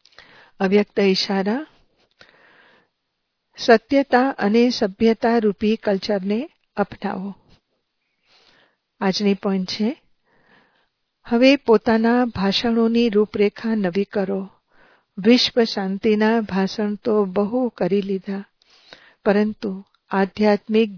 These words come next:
જ્ઞાન અથવા શક્તિ શું છે અને એનો સોર્સ પણ કોણ છે, આ સત્યતાને સભ્યતાપૂર્વક સિદ્ધ કરો.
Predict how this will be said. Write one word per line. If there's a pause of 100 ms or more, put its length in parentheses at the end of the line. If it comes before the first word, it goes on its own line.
જ્ઞાન (480)
અથવા
શક્તિ
શું
છે (580)
અને (260)
એનો
સોર્સ
પણ
કોણ
છે, (1000)
આ
સત્યતાને
સભ્યતાપૂર્વક
સિદ્ધ
કરો.